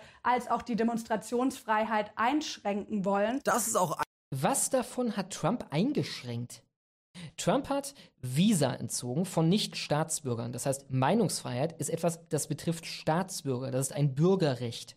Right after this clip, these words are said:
Speaker 3: ne? Äh, er hat Visa eingeschränkt von Leuten, die einen politischen Mord gefeiert haben. Ihr würdet Leute ins Gefäng-, ihr würdet Staatsbürger ins Gefängnis werfen für dasselbe.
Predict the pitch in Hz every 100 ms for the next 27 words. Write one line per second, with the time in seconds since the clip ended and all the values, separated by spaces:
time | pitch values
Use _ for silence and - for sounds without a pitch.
0 | _ 147 180 - - - - 131 - 151
1 | 131 135 240 262 202 151 151 143 156 180
2 | 160 143 180 190 170 160 165 143 160 -
3 | 160 208 214 - 170 143 139 196 - -
4 | 135 - 120 117 - 117 123 - _ _
5 | _ 185 269 294 233 196 226 190 - 180
6 | - 214 262 202 226 202 - 165 190 -
7 | - 247 247 240 180 185 - 151 - 208
8 | 285 240 156 - 123 120 135 - 127 117
9 | 123 120 156